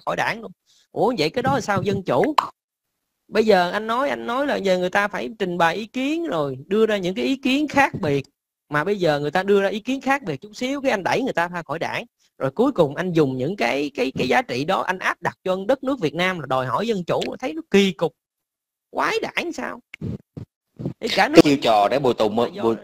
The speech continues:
Speaker 2: cái Bùi Tùng, chiêu trò để Bùi Tùng mới nói đó, giống như là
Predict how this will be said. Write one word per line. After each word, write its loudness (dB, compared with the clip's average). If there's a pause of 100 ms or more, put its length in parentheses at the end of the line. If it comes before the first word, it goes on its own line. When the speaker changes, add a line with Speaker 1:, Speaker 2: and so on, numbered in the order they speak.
(400)
Speaker 2:
cái 2 (180)
Bùi 2
Tùng, 2
chiêu 2
trò 4
để 2
Bùi 2
Tùng 0
mới 4
nói 4
đó, -4 (140)
giống -2
như 4
là 0